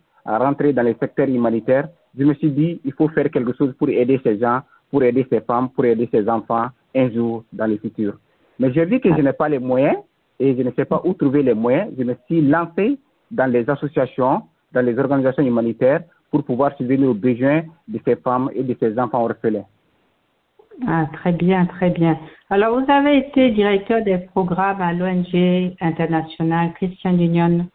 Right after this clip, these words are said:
Speaker 2: for Refugees Care. Euh, est-ce qu'on
Speaker 1: Oui.
Speaker 2: peut parler un peu de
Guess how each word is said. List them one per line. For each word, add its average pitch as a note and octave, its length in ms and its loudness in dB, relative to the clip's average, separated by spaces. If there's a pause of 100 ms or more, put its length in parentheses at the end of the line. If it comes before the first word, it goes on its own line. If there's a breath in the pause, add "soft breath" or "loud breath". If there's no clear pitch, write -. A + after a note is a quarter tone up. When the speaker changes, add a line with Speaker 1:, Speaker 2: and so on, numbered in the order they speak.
Speaker 2:
for D#3 160 0
Refugees D#3+ 560 -2 (100)
Care. C#3+ 440 -2 (880)
Euh, D#3 360 0 (120)
est-ce G3 200 -4
qu'on G3+ 80 4
Speaker 1:
Oui. G3 100 -4
Speaker 2:
peut G#3+ 140 0
parler F3+ 260 0
un F3+ 180 0
peu F3+ 120 -2
de E3 180 -2